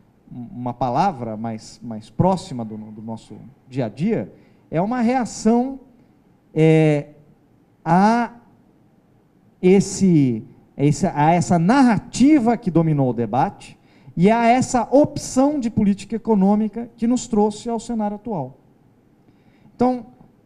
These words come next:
é, essas pessoas, esses especialistas se reuniram, já esse processo começou a se bobear seis meses atrás. Teve uma ideia, o Márcio se reuniu com o Beluso, que se reuniu com o Clemente, que era do Diese, que se reuniu,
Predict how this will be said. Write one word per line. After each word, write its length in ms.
é, 320
essas 420
pessoas, 540
esses 260
especialistas 580
se 80
reuniram, 540
já 640
esse 260
processo 540
começou 380
a 260
se 180
bobear 300
seis 340
meses 240
atrás. 640
Teve 140
uma 100
ideia, 720
o 80
Márcio 560
se 100
reuniu 260
com 100
o 40
Beluso, 600
que 80
se 80
reuniu 240
com 100
o 40
Clemente, 380
que 40
era 80
do 60
Diese, 540
que 60
se 100
reuniu, 200